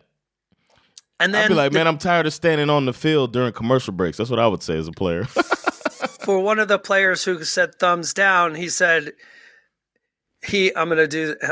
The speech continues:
Speaker 1: I'm assuming this is Tyreek Hill." Uh, <laughs> the quote is, "Thumbs down. He done fined me too many times." <laughs>
Speaker 2: He done
Speaker 1: That's the
Speaker 2: fined me
Speaker 1: quote.
Speaker 2: too many times. <laughs> Yeah, that's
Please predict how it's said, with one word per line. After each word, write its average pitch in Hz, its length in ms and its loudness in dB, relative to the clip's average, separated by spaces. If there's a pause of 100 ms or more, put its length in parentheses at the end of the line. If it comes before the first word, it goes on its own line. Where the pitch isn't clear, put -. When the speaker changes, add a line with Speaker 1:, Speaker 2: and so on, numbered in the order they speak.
Speaker 1:
I'm 165 160 2
assuming 160 460 0
this 147 180 0
is - 120 -4
Tyreek 143 420 -2
Hill." 143 320 -2 (360)
Uh, 151 440 2 (360)
<laughs> - 380 -8
the 175 120 -2
quote 185 320 0
is, 170 300 2 (720)
"Thumbs 262 380 2
down. 220 460 2 (1000)
He 285 160 2
done 277 260 2
fined 262 420 2
me 226 120 4
too 269 180 2
many 247 220 4
times." 202 680 0 (100)
<laughs> - 300 -8 (1000)
Speaker 2:
He 208 60 -4
done 220 60 4
Speaker 1:
That's - 100 0
the 214 80 0
Speaker 2:
fined 190 140 2
me 196 60 2
Speaker 1:
quote. 190 100 4
Speaker 2:
too 190 40 0
many 170 140 -2
times. 147 360 2
<laughs> - 0 -
Yeah, 139 340 4
that's 156 580 2